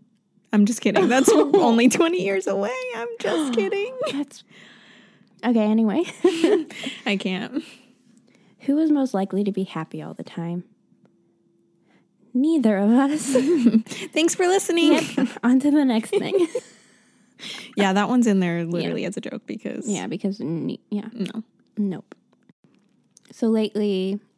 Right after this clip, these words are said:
Speaker 2: I feel like this has come up a lot for me where I've been dealing with a lot of, like, hard things in life, and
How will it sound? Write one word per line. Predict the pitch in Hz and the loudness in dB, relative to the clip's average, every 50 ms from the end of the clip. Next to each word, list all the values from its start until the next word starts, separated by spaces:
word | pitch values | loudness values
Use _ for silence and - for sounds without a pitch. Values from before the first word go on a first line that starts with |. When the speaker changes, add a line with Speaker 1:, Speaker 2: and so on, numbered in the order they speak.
| _ _ _ _ _ _ _ - _ _ - - | _ _ _ _ _ _ _ -20 _ _ -8 -6
Speaker 2:
I | 202 | -6
feel | 185 - 214 208 | -4 -4 -4 -4
like | 202 196 190 190 190 _ - - - _ _ _ _ _ _ - | -2 -2 -4 -6 -8 _ -16 -20 -20 _ _ _ _ _ _ -8
this | - 208 190 - | -6 -6 -4 -4
has | 220 202 - | -4 -6 -6
come | - - 196 175 | -4 -4 -4 -4
up | 165 165 _ - | -4 -6 _ -10
a | |
lot | 175 170 160 147 156 - _ | -10 -8 -8 -8 -8 -10 _
for | - 196 | -14 -12
me | 190 185 175 175 175 180 185 | -10 -10 -10 -10 -12 -12 -12
where | - 196 185 175 175 175 - | -12 -10 -10 -10 -10 -12 -10
I've | - 185 180 214 - | -10 -10 -10 -10 -10
been | 190 185 180 175 175 180 | -10 -10 -8 -10 -12 -12
dealing | - - 208 202 202 214 | -10 -8 -6 -4 -4 -2
with | 220 214 | -4 -4
a | 202 185 | -4 -6
lot | 180 170 160 165 170 | -6 -6 -6 -8 -8
of, | 170 196 - | -10 -12 -14
like, | 156 180 - _ _ _ _ _ _ _ _ _ _ _ _ _ _ _ | -16 -18 -18 _ _ _ _ _ _ _ _ _ _ _ _ _ _ _
hard | _ - 202 202 208 208 _ | _ -8 -6 -6 -6 -8 _
things | - 196 190 190 190 190 190 190 - | -16 -14 -12 -10 -10 -10 -10 -12 -10
in | 220 202 190 185 | -8 -6 -6 -6
life, | 180 175 185 185 - | -6 -6 -8 -10 -8
and | - 196 190 185 180 180 185 | -8 -6 -6 -6 -6 -10 -12